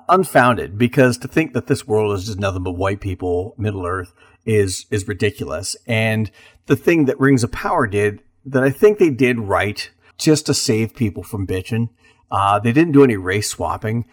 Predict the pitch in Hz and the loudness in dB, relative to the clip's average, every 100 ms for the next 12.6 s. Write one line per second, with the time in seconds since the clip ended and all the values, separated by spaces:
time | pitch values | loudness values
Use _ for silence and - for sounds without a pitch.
0 | _ _ 120 120 151 - - - 131 120 | _ _ 0 2 2 0 -8 0 2 2
1 | 120 107 101 101 - 117 117 104 101 92 | 0 -4 -6 -8 -4 2 2 0 -6 -6
2 | 95 - _ _ - 110 95 104 107 110 | -10 -14 _ _ -10 -8 -2 0 0 -2
3 | 104 - - 101 - 123 120 - 131 160 | -4 -12 -8 -8 -2 -2 -2 -2 0 0
4 | - - _ 127 - 135 123 113 120 151 | -4 -14 _ -10 0 2 4 0 0 0
5 | 95 120 156 147 - 143 143 123 143 123 | 2 2 4 2 0 2 2 4 2 2
6 | 110 95 139 123 117 110 107 - _ - | -2 -2 0 0 0 -2 -2 -6 _ -20
7 | - - 95 - 117 101 - 214 226 101 | -16 -8 -6 -6 -6 -6 2 2 2 -2
8 | 82 90 120 120 135 131 127 147 139 139 | -6 -4 -4 0 0 0 -6 0 6 6
9 | 131 117 117 117 113 110 104 110 104 98 | 6 2 2 2 2 0 0 2 2 2
10 | - - 127 113 104 101 - - 101 98 | -4 0 2 2 0 -4 -4 -4 -2 -2
11 | - - _ _ - 110 104 101 98 - | -8 -20 _ _ -2 0 0 -4 -10 -14
12 | - 110 107 107 107 | -4 0 2 0 -4